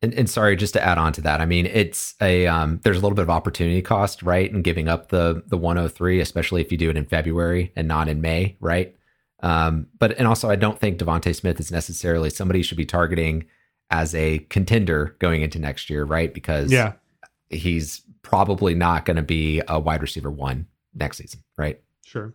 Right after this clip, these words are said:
Speaker 2: sure. Okay, so let's move on to this final receiver we're gonna talk about in the first half here, and that is Kadarius Toney, who was picked ten picks after DeVonta Smith, twentieth overall to the New York Giants. This was a pick that was universally clowned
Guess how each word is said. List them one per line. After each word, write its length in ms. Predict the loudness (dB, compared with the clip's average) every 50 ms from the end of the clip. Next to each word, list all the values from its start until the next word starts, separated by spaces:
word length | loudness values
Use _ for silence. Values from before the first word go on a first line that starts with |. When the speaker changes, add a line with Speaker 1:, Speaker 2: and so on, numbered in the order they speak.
| _ _
Speaker 2:
sure. 280 | _ -14 -12 -12 -12 -14 _ _ _ _ _ _ _ _ _ _ _ _ _ _ _ _ _ 2
Okay, 360 | 2 4 4 4 2 2 -2 -4
so 180 | 0 4 4
let's 280 | 6 6 6 4 4 6
move 180 | 6 6 8 8
on 160 | 6 6 4
to 180 | 4 4 4 6
this 200 | 6 4 2 2
final 320 | 0 2 2 4 4 6
receiver 400 | 4 4 4 2 2 4 4 6
we're 100 | 6 6
gonna 160 | 4 2 0
talk 240 | 2 2 0 2 4
about 240 | 4 4 4 2 0
in 80 | -2 -2
the 120 | -2 -2
first 480 | -4 -6 -2 2 2 4 4 2 -2 -4
half 300 | -4 -2 -2 -2 -4 0
here, 340 | 4 6 6 6 6 4 0 -6 -18 -20 -20 -20 -6 -2
and 160 | 0 4 6
that 220 | 6 6 4 6 4
is 180 | 4 4 2
Kadarius 720 | 0 -2 -4 0 2 4 4 6 8 8 6 6 2 -2
Toney, 400 | -4 -2 -2 0 2 2 2 2
who 100 | 2 2
was 180 | 2 0 -2 -2
picked 360 | -2 0 0 0 0 -4 -12 -20 _
ten 280 | -4 0 2 2 2 2
picks 300 | 0 0 -2 -2 -4 -6 -2 0
after 320 | 0 0 0 0 -2 0
DeVonta 500 | 0 0 2 2 0 0 0 -2 -4 -6
Smith, 400 | -4 -4 0 0 0 0 -2 -6 _ _ _ _
twentieth 440 | -6 0 2 4 6 6 6 4 2 2
overall 500 | 2 2 2 4 4 4 4 6 4 4 2
to 300 | 0 -2 0 0 2 2
the 140 | 2 0 0
New 180 | 0 0 2 2
York 360 | 4 4 4 2 0 0 -4
Giants. 640 | -4 0 2 2 4 4 4 2 2 0 -2 -4 -6 _ _ _ _ _ _ _
This 180 | 0 0 2 4
was 140 | 4 4 4
a 40 |
pick 400 | 2 2 2 2 2 2 2 0 -2
that 180 | -2 0 2
was 240 | 2 2 2 0 0
universally 720 | 4 6 8 8 8 8 8 6 6 4 4 4 4 4 4
clowned 640 | 2 2 2 4 4 6 6 4 4 4 2 0